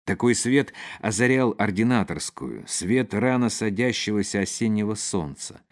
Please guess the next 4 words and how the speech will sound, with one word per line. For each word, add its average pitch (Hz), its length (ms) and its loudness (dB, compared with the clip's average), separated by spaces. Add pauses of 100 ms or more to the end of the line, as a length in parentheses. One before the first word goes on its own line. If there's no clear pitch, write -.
(220)
сочный, 110 720 0
стеклянный 101 1000 0
и 90 200 -2
водянистый, 85 1000 -2